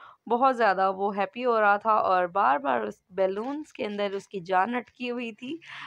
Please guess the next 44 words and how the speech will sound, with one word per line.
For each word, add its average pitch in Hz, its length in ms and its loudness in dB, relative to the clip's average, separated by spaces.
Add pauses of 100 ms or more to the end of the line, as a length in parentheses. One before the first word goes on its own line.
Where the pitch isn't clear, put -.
(160)
उसका 254 280 -2
दिल 233 200 -4
कर 214 200 4
रहा 208 160 4
था 220 140 0
कि 220 160 -6
बस 208 520 -2
मैं 208 180 -8
जल्दी 202 320 -6
से 254 140 -14
ये 208 180 -6
बैलून्स 190 840 -6
जो 220 60 -6
हैं 214 200 -6
वो 196 140 -6
ले 185 380 -4
लूँ, 240 260 -6
पिक 220 140 -16 (100)
कर 208 160 -2
लूँ। 220 260 -6 (680)
तो 180 460 -2
देखें 226 360 -8
जी 269 120 -10
यहाँ 254 320 -4
पर 254 200 -2
भी 233 220 -12
आप 185 360 0
लोग, 214 260 -6 (840)
तो 185 200 -4
कितना 254 320 -6
मज़े 226 300 -2
का 302 120 -4
लग 220 280 0
रहा 220 120 0
है 226 160 -2
ना, 208 120 -6
ये 208 180 -8
पैन 202 340 -6
के 247 140 -18
अंदर 202 260 -8
जो 208 140 -8
है 208 300 -6
एक 175 220 -10
केक 233 580 -12